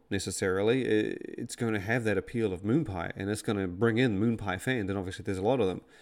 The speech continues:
So I'm excited to see the rest of the macros. I'm excited to see this on shelves, and I'm excited to see where it goes and how well it does. Uh, and we could only hope that this brings even more cool things. 'Cause if you think about it, again,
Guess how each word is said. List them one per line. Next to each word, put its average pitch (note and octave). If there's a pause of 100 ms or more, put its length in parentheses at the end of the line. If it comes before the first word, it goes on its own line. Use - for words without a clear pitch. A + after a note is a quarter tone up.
(580)
So G#2+ (300)
I'm C#3
excited B2+
to G#2
see A#2+
the G#2+
rest G#2+
of -
the -
macros. G2
I'm G#2+
excited A2+
to G2+
see G2+
this F#2+
on F#2
shelves, G#2
and G#2
I'm G2+
excited A2+
to G#2
see G#2+
where G#2+
it F2+
goes F#2+
and G2
how G#2
well G2
it F2+
does. - (720)
Uh, F#2+ (580)
and G#2
we A#2
could A2+
only G#2
hope - (360)
that G2
this G#2
brings G2+ (960)
even G#2
more B2+
cool G2+
things. G2
'Cause A2+
if G2+
you G#2+
think G3
about G2
it, G2+
again, G#2+